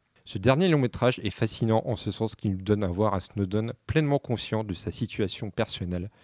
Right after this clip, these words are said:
mais aussi lucide des risques qu'il encourt malgré la diffusion massive de ses révélations. Aujourd'hui, Edward Snowden se trouve toujours en Russie,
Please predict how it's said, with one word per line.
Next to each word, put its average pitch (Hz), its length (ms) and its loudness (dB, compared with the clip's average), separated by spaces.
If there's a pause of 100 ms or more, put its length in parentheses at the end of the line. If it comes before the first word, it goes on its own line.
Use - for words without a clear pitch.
(140)
mais 101 160 0
aussi 120 280 4
lucide 135 380 0
des 107 120 4
risques 110 360 -2
qu'il - 200 -4
encourt 110 320 2
malgré 95 380 0
la 90 100 0
diffusion 107 480 -4
massive 101 400 0
de 101 100 0
ses - 200 -4
révélations. 90 560 -2 (420)
Aujourd'hui, 120 500 4
Edward 117 280 0
Snowden 104 500 0 (100)
se - 180 -8
trouve - 280 -12
toujours 143 320 4
en 117 140 6
Russie, - 380 -2